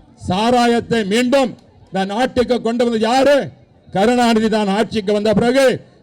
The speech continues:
சாராயத்தை மீண்டும் மதுவிலக்கை நீக்கி அந்த சாரத்தை கொண்டு வந்தது திராவிட முன்னேற்ற கழகம், கருணாநிதி ஆகும். அவருடைய இளவல் இப்பொழுது ஸ்டாலின் இந்த நாட்டை ஆண்டு கொண்டிருக்கின்றார். அவர் வந்த பிறகு அப்பன் சாராயத்தை விட்டா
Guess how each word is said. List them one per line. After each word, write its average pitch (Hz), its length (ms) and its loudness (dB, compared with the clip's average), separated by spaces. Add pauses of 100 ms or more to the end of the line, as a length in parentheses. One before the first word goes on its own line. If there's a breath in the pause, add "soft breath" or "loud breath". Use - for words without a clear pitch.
(100)
சாராயத்தை 226 600 0 (100)
மீண்டும் 262 360 0 (500)
மதுவிலக்கை 226 640 0
நீக்கி 262 320 0 (680)
அந்த 196 320 -4
சாரத்தை 208 540 -2
கொண்டு 220 200 0
வந்தது 247 300 2
திராவிட 208 320 0
முன்னேற்ற 196 380 -6
கழகம், 185 280 -4
கருணாநிதி 185 500 -6
ஆகும். 123 220 -10 (640)
அவருடைய 208 460 -4
இளவல் 247 300 2 (240)
இப்பொழுது 220 400 2 (560)
ஸ்டாலின் 240 480 -2
இந்த 220 160 -6
நாட்டை 220 280 -2
ஆண்டு 208 220 -2
கொண்டிருக்கின்றார். 175 640 -2 (800)
அவர் 254 240 2
வந்த 262 240 0
பிறகு 262 280 4 (280)
அப்பன் 240 500 -8
சாராயத்தை 214 580 -2
விட்டா 202 260 -6